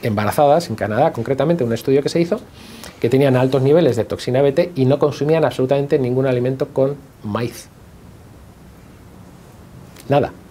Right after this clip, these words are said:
Y aún así estaban produciendo esa toxina. Eso significa que ha habido una modificación genética dentro de esas propias familias de bacterias.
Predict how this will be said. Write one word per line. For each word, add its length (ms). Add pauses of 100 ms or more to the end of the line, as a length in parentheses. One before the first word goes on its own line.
(500)
Y 100
aún 140
así 180
estaban 280
produciendo 480
esa 140
toxina. 400
Eso 140
significa 360
que 80
ha 40
habido 160
una 100
modificación 560
genética 480 (400)
dentro 320
de 60
esas 180
propias 320
familias 380
de 60
bacterias. 480